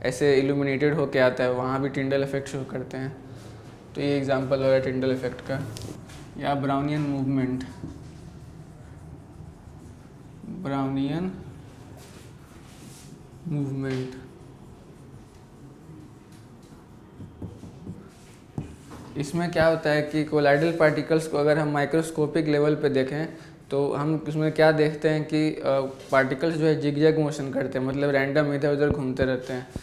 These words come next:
जैसे कि सपोज ये particle अभी यहाँ था, अब यहाँ चला गया,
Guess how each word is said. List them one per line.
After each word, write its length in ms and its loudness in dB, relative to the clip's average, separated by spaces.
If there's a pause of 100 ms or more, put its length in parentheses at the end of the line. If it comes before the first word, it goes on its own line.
(580)
जैसे 280 -4
कि 300 0
सपोज 400 0
ये 100 4
particle 480 0
अभी 200 0
यहाँ 300 -2
था, 340 -8 (220)
अब 160 0
यहाँ 260 -2
चला 300 -2
गया, 240 -6